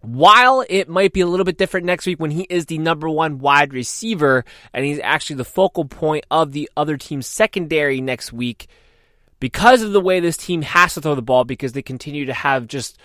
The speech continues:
lackadaisical production when it comes to rushing the football, he's gonna be looking at, at nothing else, at least a large target share, where I would th-, I would say it's safe to say he's going to get at least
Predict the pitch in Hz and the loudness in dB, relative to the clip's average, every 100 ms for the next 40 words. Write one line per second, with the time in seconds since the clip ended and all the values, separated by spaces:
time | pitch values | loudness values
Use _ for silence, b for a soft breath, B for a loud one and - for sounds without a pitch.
0 | b b b 113 123 151 185 170 156 143 | b b b -6 2 4 4 0 -2 -2
1 | 135 139 127 127 127 - 117 117 - 135 | -2 -4 0 -2 -2 -6 -6 -6 -6 -8
2 | 117 98 131 202 - 127 - 113 - 92 | -6 -2 4 4 2 -6 -6 -8 -4 -4
3 | 90 - _ _ _ _ _ _ _ _ | -4 -10 _ _ _ _ _ _ _ _
4 | _ 160 277 156 247 330 269 214 196 190 | _ 2 2 8 8 8 4 4 4 2
5 | 180 170 - 156 151 135 156 233 196 151 | 2 2 0 -2 -2 0 4 4 4 0
6 | 185 139 80 165 247 - - 147 131 147 | 0 0 -6 -2 0 -2 -6 -6 -2 4
7 | 180 170 - - 180 160 147 - 143 127 | 6 6 0 0 0 0 -4 0 0 2
8 | 139 113 185 170 - 147 202 208 175 127 | 0 2 0 -2 -2 4 4 4 0 -2
9 | - 202 - 151 - 165 160 170 156 131 | -2 -4 -4 -6 -2 -2 0 0 0 -2
10 | 151 - 151 123 156 269 262 - | -4 -2 -6 -6 -6 -6 -6 -8